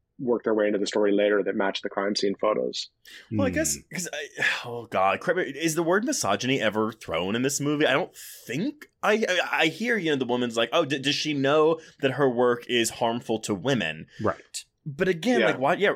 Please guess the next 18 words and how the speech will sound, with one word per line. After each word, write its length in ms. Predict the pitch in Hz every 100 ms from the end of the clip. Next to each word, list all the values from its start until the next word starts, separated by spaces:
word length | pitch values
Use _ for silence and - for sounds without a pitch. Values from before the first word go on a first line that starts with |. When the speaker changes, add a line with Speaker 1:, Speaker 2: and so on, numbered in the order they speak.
| -
Speaker 2:
looking 380 | 127 143 180 190
at 80 |
a 20 | 131
lot 140 | 113
of 0 |
this, 160 | 110 127
I 20 |
never 220 | 135 156
see 320 | 135 131 143
it, 120 | 113
like, 120 | 120 110
being 160 | 120
s-, 160 | - - _
like, 80 | 120
explicitly 560 | 113 - - 135 - 123
just 340 | 101 101 110
about 280 | 107 92 85
women. 400 | 92 107 - -